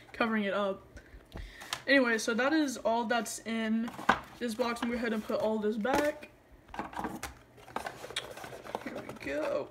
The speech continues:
Grab this back in there. Now we can get into what everybody came here to see.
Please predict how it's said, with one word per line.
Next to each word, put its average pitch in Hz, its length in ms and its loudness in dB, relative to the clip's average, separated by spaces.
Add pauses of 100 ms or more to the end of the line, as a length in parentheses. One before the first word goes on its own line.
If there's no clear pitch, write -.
(160)
Grab - 540 4
this 214 140 -4
back 214 360 -4
in 220 180 -2
there. 220 440 -2 (1300)
Now 233 300 -2
we 247 100 -4
can 240 220 -2
get 233 320 0
into 220 520 0
what 214 260 2
everybody 302 400 4
came 269 240 2
here 311 380 2 (120)
to - 140 -4
see. - 420 -2